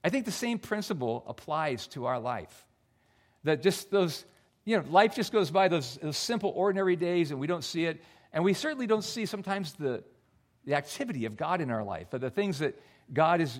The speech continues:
is doing. It's, it's just so, just there, and, and, and we don't notice. We have to, we have to look for it. Well, Elijah has just come off a pretty big high.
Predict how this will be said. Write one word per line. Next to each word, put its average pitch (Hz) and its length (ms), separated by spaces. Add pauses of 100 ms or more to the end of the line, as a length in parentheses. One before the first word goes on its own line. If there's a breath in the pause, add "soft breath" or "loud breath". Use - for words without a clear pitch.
is 139 240
doing. 139 400
It's, 113 160
it's 185 140
just - 180
so, 208 360 (640)
just - 240
there, 208 300
and, 127 120
and, 143 160
and 151 140
we 165 120
don't 175 180
notice. 175 240
We 160 60
have 165 100
to, - 140
we 147 100
have 180 120
to 143 60
look 156 220
for 120 300
it. - 60 (720 soft breath)
Well, - 360 (1500)
Elijah 208 480
has 156 180
just - 200
come 202 180
off 180 220
a 139 60
pretty 156 240
big 127 220
high. 95 420